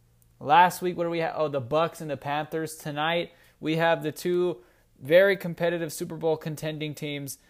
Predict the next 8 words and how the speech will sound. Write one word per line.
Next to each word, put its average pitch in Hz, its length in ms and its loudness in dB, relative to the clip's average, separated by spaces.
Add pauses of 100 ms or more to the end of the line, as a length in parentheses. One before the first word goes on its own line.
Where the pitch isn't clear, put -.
(480)
uh, 139 460 4 (640)
the 151 140 0
Tennessee 233 560 0
Titans 175 540 4
and 151 160 -4
the 143 80 0
Jacksonville 165 800 2
Jaguars. 120 920 -2